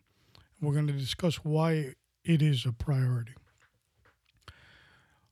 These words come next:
On some other show notes, of course, if you wanna get in contact with us, you can on Raider Cop Nation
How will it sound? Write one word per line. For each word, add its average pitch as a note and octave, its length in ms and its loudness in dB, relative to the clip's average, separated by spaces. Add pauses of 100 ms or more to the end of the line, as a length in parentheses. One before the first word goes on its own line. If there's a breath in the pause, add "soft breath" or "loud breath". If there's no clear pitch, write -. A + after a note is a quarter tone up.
On F3+ 220 6
some G3+ 240 4
other G#3+ 220 4
show A3 320 6
notes, G3+ 340 4
of D#3+ 240 -2
course, G#3+ 560 4
if D#3 160 -2
you F#3 60 6
wanna G3 280 4
get F#3+ 160 4
in F3+ 60 0
contact F#3+ 720 2
with F#3 160 2
us, F3+ 200 2
you D#3 80 4
can F#3 320 0
on E3+ 440 0
Raider E3 340 2
Cop E3 280 -2
Nation E3 640 0